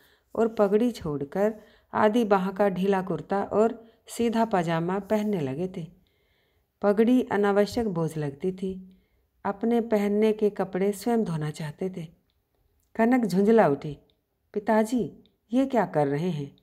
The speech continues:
पंडित जी बहुत स्नेह से समझाते, "बेटा, इससे जरा हाथ पांव हिल जाते हैं।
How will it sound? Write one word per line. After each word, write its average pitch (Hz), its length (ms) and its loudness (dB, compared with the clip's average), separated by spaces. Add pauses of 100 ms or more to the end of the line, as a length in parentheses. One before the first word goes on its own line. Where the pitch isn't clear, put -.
(640)
पंडित 226 340 0
जी 226 280 0
बहुत 214 340 4
स्नेह 220 380 0
से 214 160 0
समझाते, 156 640 -6 (420)
"बेटा, 165 440 0 (400)
इससे 247 480 2
जरा 185 280 2
हाथ 170 240 2
पांव 196 320 -4
हिल 208 200 2
जाते 175 380 2
हैं। 165 260 -6